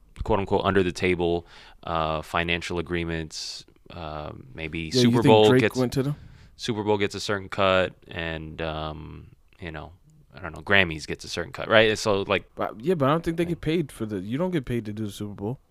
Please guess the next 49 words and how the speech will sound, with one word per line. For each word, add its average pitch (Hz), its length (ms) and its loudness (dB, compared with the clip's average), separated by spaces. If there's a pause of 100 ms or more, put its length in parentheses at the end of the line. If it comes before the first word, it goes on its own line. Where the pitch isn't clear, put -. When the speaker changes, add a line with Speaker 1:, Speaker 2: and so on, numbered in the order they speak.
(400)
Speaker 1:
Okay, 139 180 6
well, 131 140 8
either 208 200 10
way, 101 260 10 (420)
either 190 180 8
way, 147 240 8
it, 143 160 -2
it, 156 140 -4 (240)
it 147 140 -6
still 190 420 0
doesn't 120 520 2 (880)
make 110 400 -2 (100)
Speaker 2:
I - 40 -2
think 147 220 8
Drake, 139 160 6
Speaker 1:
sense - 220 -4
Speaker 2:
I 135 80 0
Speaker 1:
to 110 80 0
Speaker 2:
think 92 140 4
Drake 120 220 2
put 135 160 -2
in 110 100 0
that 110 140 0
word. 110 360 -2 (140)
Speaker 1:
It 135 80 -2
doesn't 156 280 2
make 123 180 4
sense - 340 -4
to, 92 280 -2
to - 180 -10
do 82 180 -6
that. 78 180 -4 (560)
Put 147 160 4
in 143 80 0
that 127 140 0
word 131 160 0
for 110 100 -8
what? 110 200 -6
What 98 60 -6
do 113 60 -6
you 117 40 -8
mean? 95 160 -10 (840)
Speaker 2:
Yo, 95 180 4
make 104 180 2
'em 113 100 0
choose, 101 340 2
son. 90 220 -6 (880)
Speaker 1:
<laughs> - 400 8
Why? 175 680 10